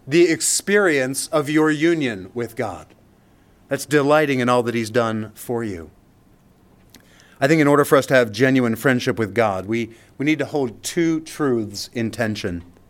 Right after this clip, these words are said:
The first is that God is incredibly holy and powerful.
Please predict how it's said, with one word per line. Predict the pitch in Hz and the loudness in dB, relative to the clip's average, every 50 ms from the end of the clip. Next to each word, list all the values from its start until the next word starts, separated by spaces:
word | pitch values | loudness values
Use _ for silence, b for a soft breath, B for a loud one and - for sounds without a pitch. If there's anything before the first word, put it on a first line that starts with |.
| _ b b b b b b b b b b b b | _ b b b b b b b b b b b b
The | 143 131 | -4 0
first | - 185 175 170 170 170 | 4 4 4 4 4 0
is | 151 127 | -2 0
that | 120 135 127 117 | 0 0 0 2
God | 135 139 139 143 143 143 | 4 4 4 4 2 2
is | 139 131 113 | 0 -2 -2
incredibly | 131 120 110 - - - 156 143 139 131 131 131 | -2 -4 -4 -6 -4 -2 0 0 0 0 -2 -4
holy | 117 - 135 127 120 113 104 101 95 90 85 _ b b b b b b b b b b b | -4 -2 -2 -2 -2 -2 -2 -4 -6 -10 -14 _ b b b b b b b b b b b
and | - 113 120 120 | -12 -10 -10 -10
powerful. | - - 113 110 107 104 98 92 - - 80 80 | -8 -4 -2 -2 0 -2 -4 -6 -8 -14 -14 -14